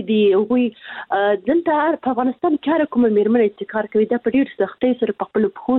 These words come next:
درېدلې او یو کار ته یې مخه کړې ده. نو که چیرې هغه آرایشګاه لري، خیاطي لري، کوم دکان لري، کومه بله دنده لري، نو دوی، خاص کر د ښځو د تخریبولو لپاره پیدا شوي دي. که چیرې همداسې د ښځو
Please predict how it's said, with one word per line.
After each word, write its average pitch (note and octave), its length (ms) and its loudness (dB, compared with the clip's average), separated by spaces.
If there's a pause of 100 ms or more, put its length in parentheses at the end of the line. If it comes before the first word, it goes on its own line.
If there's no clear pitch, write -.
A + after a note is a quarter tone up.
درېدلې G3+ 420 2
او E3+ 140 0
یو E3+ 80 2
کار A3 240 -6
ته G3+ 100 -4
یې F#3+ 120 0
مخه G3 180 -4 (100)
کړې F3 240 0
ده. B3 60 0 (580)
نو A3+ 60 2
که A#3+ 120 -2
چیرې C4+ 260 2
هغه A#3 140 -2 (180)
آرایشګاه G#3+ 500 0
لري، A3 240 2
خیاطي G3+ 420 0
لري، G#3+ 240 4
کوم G3+ 240 -4
دکان A3 460 0
لري، G3+ 260 2
کومه G#3 240 0
بله A3+ 180 0 (360)
دنده E3+ 340 2
لري، G3+ 180 2 (380)
نو A3+ 300 2
دوی، G#3 840 0
خاص D4 280 -4
کر A#3+ 200 -2
د F#3+ 200 0
ښځو C4 280 0 (220)
د - 180 -20
تخریبولو G3+ 520 0
لپاره D#3+ 360 -4
پیدا D#3 300 -2
شوي D#3 160 -2
دي. F3 80 0
که - 140 -2
چیرې E4+ 260 2
همداسې D#4 280 0 (120)
د A#3 120 0
ښځو E4 200 -2